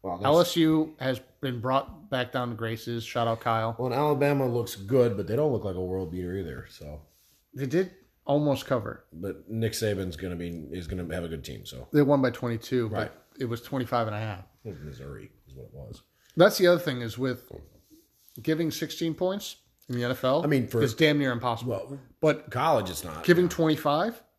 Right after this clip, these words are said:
Speaker 2: is still doable.
Speaker 1: Um, Eli Drinkwitz di-, almost didn't realize what conference he was in. He's the quarterback from Mis-, or the, the quarterback. He's the head coach of Missouri.
Speaker 2: It's gonna be interesting.
Speaker 1: He damn near said he,
Speaker 2: Um,
Speaker 1: he, I think he asked the reporter, "What conference is this?"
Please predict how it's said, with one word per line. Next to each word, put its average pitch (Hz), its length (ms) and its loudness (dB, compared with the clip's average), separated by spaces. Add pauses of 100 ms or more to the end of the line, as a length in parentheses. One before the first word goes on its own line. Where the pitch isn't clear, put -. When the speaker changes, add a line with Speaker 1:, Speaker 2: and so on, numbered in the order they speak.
(140)
Speaker 2:
is 127 100 -10
still 156 240 -2
doable. 107 380 -8 (180)
Speaker 1:
Um, 82 520 -8 (200)
Eli 135 280 4
Drinkwitz 104 520 -4
di-, 107 120 -4
almost 101 260 -4
didn't 98 180 -4
realize 90 280 -6
what 76 100 -10
conference 76 400 -12
he 69 80 -16
was 57 160 -16
in. 50 160 -18 (300)
He's 76 160 -8
the 71 60 -10
quarterback 69 340 -8
from 69 80 -12
Mis-, 69 180 -10
or 82 140 -8
the, 76 140 -8
the 73 160 -12
quarterback. 67 260 -12
He's 80 100 -10
the 85 80 -10
head 76 140 -8
coach 73 140 -10
of 65 40 -16
Missouri. 64 300 -14 (160)
Speaker 2:
It's - 80 -18
gonna 131 200 -2
be 120 120 0
interesting. 135 600 -2
Speaker 1:
He 123 60 0
damn 135 180 8
near 113 120 2
said 110 180 2
he, 127 80 2
Speaker 2:
Um, 131 60 2
Speaker 1:
he, 139 140 2
I - 40 4
think 160 120 2
he 139 60 4
asked 110 120 2
the 104 80 -4
reporter, 101 260 0
"What 92 120 -4
conference 80 340 -8
is 69 100 -12
this?" 62 220 -14